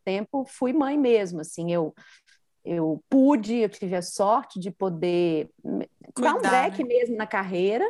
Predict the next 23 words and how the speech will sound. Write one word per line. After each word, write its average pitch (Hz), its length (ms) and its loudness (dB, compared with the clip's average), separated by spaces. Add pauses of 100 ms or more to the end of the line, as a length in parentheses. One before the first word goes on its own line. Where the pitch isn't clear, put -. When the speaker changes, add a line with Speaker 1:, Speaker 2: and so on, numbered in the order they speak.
(160)
Speaker 1:
né? 208 500 0
E, 196 340 -4
e 185 40 -8
cuidar. 262 520 2
E 208 120 2
ali, 214 340 2
olhando, 220 540 2
eu 233 60 -4
falava, 190 340 -4
"Gente, 165 680 -8 (640)
eu 170 120 2 (120)
tenho 147 180 0
que - 60 -14
fazer 170 200 -4
outra 170 260 -8
coisa, - 400 -6
eu - 80 -10 (140)
tenho 143 280 2
que 208 80 -12
fazer 226 220 2
outra 240 220 0
coisa, 208 400 -2
eu 185 80 -6